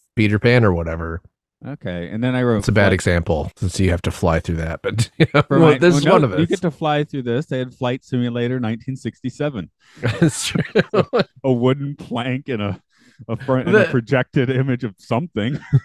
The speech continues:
Speaker 2: <laughs>
Speaker 1: I mean, clearly the, the conceit is that number six was so, like, completely destroyed mentally that he believed all that stuff was real, which it seems like there are other times in the series where they really could have used that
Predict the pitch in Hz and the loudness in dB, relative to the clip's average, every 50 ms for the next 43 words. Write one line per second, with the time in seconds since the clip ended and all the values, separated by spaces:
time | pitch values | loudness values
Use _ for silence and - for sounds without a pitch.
0 | - _ _ _ - - - - - - - - 175 202 214 175 - - 214 233 | -2 _ _ _ -20 -20 -20 -20 -16 -4 2 4 6 6 6 4 2 4 4 6
1 | 262 269 233 196 170 156 143 147 143 139 123 117 123 131 131 117 - 135 127 117 | 8 8 8 8 8 6 6 4 2 2 0 -2 -2 -4 -4 -4 -4 -6 -6 -6
2 | - - 135 127 123 110 110 120 120 110 120 120 120 110 113 123 123 120 117 117 | -2 0 0 0 0 0 -2 -2 -2 -2 -2 -2 -2 0 0 -2 0 0 -2 -4
3 | 107 - - 120 110 - - 127 113 - - - - - - 127 120 120 117 113 | -4 -4 -4 -6 -6 -4 -6 -6 -6 -6 -8 -12 -8 -2 2 4 4 4 4 2
4 | 107 104 92 71 92 104 98 95 95 92 - _ _ _ - 123 107 95 - - | 0 -4 -6 -6 -6 -6 -6 -6 -8 -10 -16 _ _ _ -4 -4 -4 -4 -6 -8
5 | - 110 110 107 95 95 101 101 92 95 95 - - - - 107 104 101 98 90 | -4 -4 -2 -2 -2 -4 -4 -4 -4 -6 -8 -10 -10 -6 -2 0 2 2 0 0
6 | 95 92 98 101 98 - 101 92 92 90 92 90 - 113 101 107 107 107 107 113 | 0 -2 -2 -4 -4 -4 -4 -4 -4 -4 -6 -6 -8 -8 -8 -8 -6 -4 -2 -2
7 | 113 104 101 110 104 101 98 95 - - - 104 90 - 95 98 98 104 104 95 | -2 -2 -2 -2 0 0 -2 -4 -6 -6 -6 -6 -6 -6 -8 -4 -4 -2 -2 -2
8 | 95 90 - _ _ _ _ _ _ _ _ 101 _ - 110 104 - - - - | -4 -6 -8 _ _ _ _ _ _ _ _ -18 _ -8 -6 -6 -6 -6 -8 -8
9 | - _ _ _ _ _ _ _ _ _ _ - 117 - - - 160 170 175 170 | -10 _ _ _ _ _ _ _ _ _ _ -8 -8 -8 -2 0 2 4 4 4
10 | 131 143 139 131 123 110 - _ 131 127 135 123 120 104 110 120 117 120 117 107 | 2 2 2 2 2 0 -4 _ 0 2 2 2 2 2 0 0 -2 -2 -4 -4
11 | - 131 120 117 113 104 117 107 104 92 - - 120 110 110 101 98 85 - 104 | -4 -4 -4 -4 -4 -6 -8 -8 -8 -8 -4 -2 0 0 0 0 -2 -2 -4 -4
12 | 101 98 101 101 101 107 104 101 98 - 113 95 92 87 92 92 98 98 90 - | -2 -2 -2 -2 -2 -2 -2 -2 -4 -4 -6 -6 -6 -8 -8 -6 -6 -6 -8 -10
13 | _ - 98 - - 110 107 - | _ -18 -14 -6 -4 -4 -4 -4